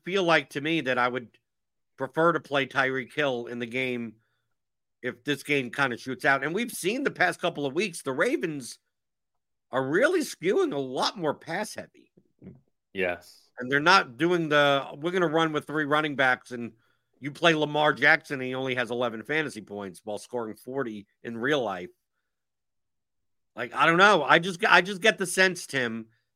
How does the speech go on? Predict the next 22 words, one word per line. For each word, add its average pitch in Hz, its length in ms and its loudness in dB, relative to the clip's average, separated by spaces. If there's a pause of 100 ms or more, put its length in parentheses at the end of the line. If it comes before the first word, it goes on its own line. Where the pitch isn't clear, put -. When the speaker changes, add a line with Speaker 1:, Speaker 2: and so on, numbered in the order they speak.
Speaker 1:
that 123 320 4 (540)
because 160 360 2
D 143 200 -8
J 190 200 4
Moore 160 360 6
is 143 140 0
a 139 60 0
better 135 260 2
value 113 600 0 (240)
and 113 100 -10
Rashee 139 400 0
Rice 143 360 2
is 120 120 -6
a 117 60 -4
better 110 260 -2
value, 95 580 -4 (460)
that 117 120 -6
in 151 120 -4
the 160 80 -2
seven 151 460 0
K 156 240 -2
range, 101 680 -4